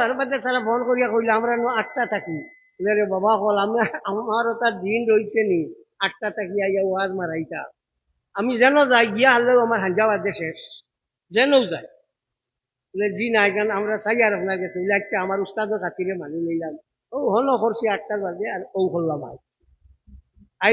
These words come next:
যেন করছি, এর লাগি কৃতিত্ব হইল আমার হাফিজ আব্দুল হক আর হাফিজ সুলাইমান হক। তারা বড় অনুরোধ করছে যে, "তোরা ভাত খানো কর,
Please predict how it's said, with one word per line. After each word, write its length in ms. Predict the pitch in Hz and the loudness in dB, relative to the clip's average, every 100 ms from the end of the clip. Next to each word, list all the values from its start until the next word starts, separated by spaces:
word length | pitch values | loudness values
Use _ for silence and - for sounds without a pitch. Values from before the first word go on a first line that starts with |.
| 233 | 4
যেন 160 | 247 247 | 4 4
করছি, 320 | 233 220 240 190 | 4 2 0 2
এর 80 | 214 | 4
লাগি 240 | 233 214 | 2 0
কৃতিত্ব 480 | - 233 - 240 262 | -6 -10 -10 -6 0
হইল 180 | 240 220 | 0 2
আমার 260 | 214 202 202 | 0 0 -2
হাফিজ 300 | 175 165 220 | -2 -4 -2
আব্দুল 300 | 214 202 247 214 | -2 0 2 2
হক 120 | 190 | 2
আর 100 | 180 | -2
হাফিজ 260 | 156 185 170 | -2 -6 -8
সুলাইমান 380 | 170 175 185 185 | -8 -6 -6 -8
হক। 180 | 170 - _ _ | -8 -12 _ _
তারা 280 | - 185 196 | -14 -6 -4
বড় 220 | 185 208 240 | -2 -2 0
অনুরোধ 300 | 226 247 269 202 | 2 0 -2 -2
করছে 260 | 208 175 165 135 _ _ _ 170 | -4 -4 -8 -10 _ _ _ -10
যে, 120 | 170 165 - _ _ _ _ | -8 -8 -12 _ _ _ _
"তোরা 140 | 180 180 | -8 -6
ভাত 200 | 156 185 | -4 -4
খানো 180 | 180 185 | -4 -4
কর, 180 | 180 180 | -4 -6